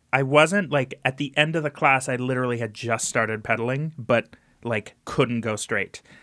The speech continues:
And so I've had to practice on my own post-class. Um, and so last, I think last week or so, I actually, like, was able to start, start being able to go straight and bike around for, you know, maybe a minute or two at a time.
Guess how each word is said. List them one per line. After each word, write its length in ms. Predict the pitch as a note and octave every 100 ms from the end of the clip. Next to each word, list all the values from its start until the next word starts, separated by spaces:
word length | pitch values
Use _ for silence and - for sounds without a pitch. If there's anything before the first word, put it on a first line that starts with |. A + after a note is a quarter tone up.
| -
And 200 | - A#2+
so 240 | A2 B2 A#2
I've 140 | A2
had 140 | B2+ A#2
to 60 |
practice 420 | A#2+ C3+ A#2+ B2 -
on 120 | G#2+
my 180 | G#2+ G#2
own 400 | B2 B2+ A#2 A2
post-class. 800 | - A#2+ - - A2 G2+ - - - _ _ _
Um, 460 | A#2 A2+ G#2+ G#2 G2+ _ - - -
and 420 | A#2+ A2+ A2 G#2+ A2
so 400 | - A2+ A2 -
last, 580 | A#2+ B2 B2 B2 - -
I 40 | B2+
think 200 | C3 A#2+
last 320 | A2+ A#2 -
week 240 | A#2+ A#2+
or 80 | C#3+
so, 260 | C3+ D3+ D3+
I 120 | A#2
actually, 640 | G#2+ G#2 - A2+ A2 G#2+ - _ _ _ _ _ D4+ _
like, 380 | - A2+ G#2+ - -
was 200 | A#2 A2
able 340 | G#2+ A2+ G#2+ _ -
to 60 |
start, 360 | - C#3 B2 - _ -
start 280 | - C3+ C3+
being 140 | B2+
able 200 | A#2+ A#2
to 120 | B2
go 180 | A2+ A2+
straight 760 | - - B2 A#2 A#2 - - - - _ _ _
and 220 | B2 A#2 A2+
bike 220 | A#2 B2
around 420 | A#2+ A2+ A2+ A#2
for, 300 | - A#2 A2
you 160 | A2 A2+
know, 100 | A2+
maybe 240 | A2+ A#2
a 60 | A2
minute 280 | A2+ A2+
or 80 | A2
two 200 | G#2 B2+
at 80 | G#2+
a 40 |
time. 680 | G#2 - D#3 D#3+ E3+ G3+ A#3